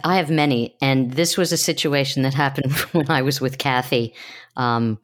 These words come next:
I don't, I think it was, like, two years ago. I was going through a very, very difficult time. I had, like, like, just, like, high anxiety, like, really bad. And, um, we,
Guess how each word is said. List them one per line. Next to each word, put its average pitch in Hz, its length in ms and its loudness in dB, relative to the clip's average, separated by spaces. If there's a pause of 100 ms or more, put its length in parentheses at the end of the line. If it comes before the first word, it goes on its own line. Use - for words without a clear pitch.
(640)
I 170 40 -2
don't, - 160 0
I 165 80 -2
think - 180 -4
it 180 40 0
was, 127 180 -2
like, 113 160 -2
two 180 180 0
years 147 360 2
ago. 151 300 0
I 123 120 0
was 120 140 -2
going 135 280 2
through 131 380 0
a 120 80 0
very, 127 420 0
very 120 380 0
difficult 131 560 -2
time. 110 400 0
I 110 160 0
had, 117 180 -2
like, 104 280 -2
like, 104 300 -4 (260)
just, - 280 -2
like, 127 180 0
high 131 360 0
anxiety, 104 680 -2
like, 98 260 -6
really 135 460 2
bad. 98 400 -2 (680)
And, 127 320 2
um, 117 420 0 (320)
we, 208 400 0